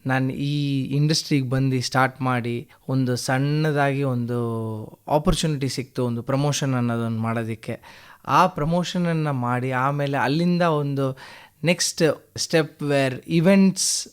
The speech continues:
"ಇವೆಂಟ್ಸಿಗೆ ಬರ್ತೀಯಾ?" ಅಂತ ನನ್ನನ್ನು ಒಬ್ರು ಕೇಳಿದ್ರು, ನಮ್ಮ ಹಳೆ ಬಾಸ್. ಆವಾಗ ನಾನು at that moment I said yes, and ಹಂಗ್ ಸ್ಟಾರ್ಟ್ ಮಾಡಿದ್ದೆ.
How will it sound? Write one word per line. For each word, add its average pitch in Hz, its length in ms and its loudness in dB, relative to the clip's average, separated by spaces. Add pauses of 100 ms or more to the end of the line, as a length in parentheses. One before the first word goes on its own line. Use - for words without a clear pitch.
(180)
"ಇವೆಂಟ್ಸಿಗೆ 190 540 4
ಬರ್ತೀಯಾ?" 147 380 2
ಅಂತ 135 180 0
ನನ್ನನ್ನು 120 460 -2
ಒಬ್ರು 117 180 -6
ಕೇಳಿದ್ರು, 113 680 -6 (120)
ನಮ್ಮ 117 200 -2
ಹಳೆ 117 260 -2 (320)
ಬಾಸ್. 123 320 0 (180)
ಆವಾಗ 151 280 2 (720)
ನಾನು 160 280 2 (800)
at 175 240 -4
that 202 280 4
moment 190 360 4
I 143 140 0
said 143 140 -2
yes, 147 220 2 (720)
and 175 120 0
ಹಂಗ್ 175 320 0
ಸ್ಟಾರ್ಟ್ 180 380 4
ಮಾಡಿದ್ದೆ. 180 680 0